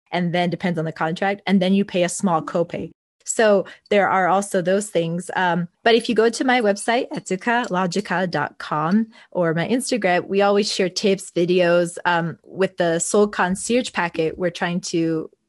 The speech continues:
create a platform. That one I could do nationally. That one you can do as, as consulting instead of therapy.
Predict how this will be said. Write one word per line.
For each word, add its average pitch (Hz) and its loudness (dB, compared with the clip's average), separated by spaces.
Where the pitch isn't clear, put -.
create 170 0
a 170 -4
platform. 165 -4
That 202 2
one 214 4
I 185 0
could 180 -4
do 160 -2
nationally. 147 -8
That 143 -6
one 147 -8
you - -10
can 151 -8
do 147 -6
as, 147 -6
as 160 -10
consulting 156 -4
instead 139 -10
of - -8
therapy. - -12